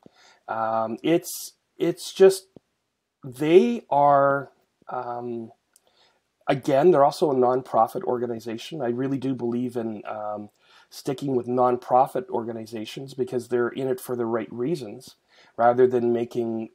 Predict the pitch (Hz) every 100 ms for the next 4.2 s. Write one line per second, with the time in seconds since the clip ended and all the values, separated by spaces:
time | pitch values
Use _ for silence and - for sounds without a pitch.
0 | - 113 113 113 113 - 127 117 127 127
1 | 123 113 - _ _ _ - - 95 113
2 | 117 - 113 - 127 151 104 - _ _
3 | _ _ _ _ _ - - - 107 101
4 | 104 101